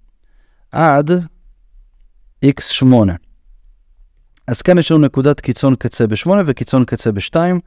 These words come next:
והשאלה הראשונה שלנו היא, למה בכלל זאת נקודת קיצון? הרי השיפוע שלה לא אפס. סתם לקחו פונקציה וחתכו אותה. ובשביל להבין למה מדובר בעצם בנקודת קיצון, אנחנו באמת צריכים להבין את ההגדרה של נקודת קיצון.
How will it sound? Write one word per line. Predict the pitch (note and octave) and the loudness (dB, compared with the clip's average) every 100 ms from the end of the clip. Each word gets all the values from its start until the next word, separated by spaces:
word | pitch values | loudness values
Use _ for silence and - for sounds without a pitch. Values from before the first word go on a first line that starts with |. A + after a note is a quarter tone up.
| _ _ _ _ _ B2+ | _ _ _ _ _ -2
והשאלה | B2+ B2 D3+ F3+ | 0 0 2 4
הראשונה | G#3+ F3+ - C#3+ D#3 | 4 2 -2 -2 -2
שלנו | - D3+ D#3 D#3+ D#3 - | -2 0 2 0 -2 -4
היא, | B2+ B2 - - | -4 -2 -4 -2
למה | C3+ E3+ D#3+ | 0 2 0
בכלל | C3 C#3+ C#3 C#3 B2 | -2 0 0 0 -2
זאת | A#2+ A2 | -4 -2
נקודת | A2+ - A2+ A2 | -4 -2 -2 -4
קיצון? | - - - A#2+ | -6 -4 0 2
הרי | A2 A2+ | 2 -2
השיפוע | - - - B2 | -2 -6 -2 -2
שלה | - A2 G#2 | 0 -2 -2
לא | G#2 D#3 | 0 -2
אפס. | C#3+ G2 - - _ - | -2 -6 -12 -18 _ -18
סתם | - F3+ F3+ | 0 2 2
לקחו | - D#3 | -2 -8
פונקציה | - D#3+ C#3+ - A#2+ | 0 0 2 0 -2
וחתכו | A2 A2+ - A2+ | -2 -6 -6 -6
אותה. | G2 - - _ _ _ _ _ _ _ C3 | -6 -10 -16 _ _ _ _ _ _ _ -2
ובשביל | B2+ C3+ C3+ | 0 0 2
להבין | D3 G#3+ | 4 4
למה | F#3 E3+ F3+ | 4 4 4
מדובר | D3 B2+ B2 C#3 C3 | 2 0 0 2 2
בעצם | B2+ B2 A#2+ | 0 0 0
בנקודת | A#2 A2 A2 A2+ - | 0 -2 -2 -2 -4
קיצון, | - - G#3 | -6 0 2
אנחנו | C#3+ A#2 G#2+ | 0 -2 -2
באמת | A2+ B2 C#3+ | 0 0 0
צריכים | - - C3 | -4 -2 0
להבין | A#2 B2 F3+ | 0 0 -2
את | - | 0
ההגדרה | A#2 A2 A2+ A2+ B2 A#2+ D3+ | 0 0 -2 0 0 2 2
של | - A#2+ | 0 -2
נקודת | G#2+ - G2 F#2+ | -2 -4 -6 -8
קיצון. | - F#2+ - | -10 -10 -10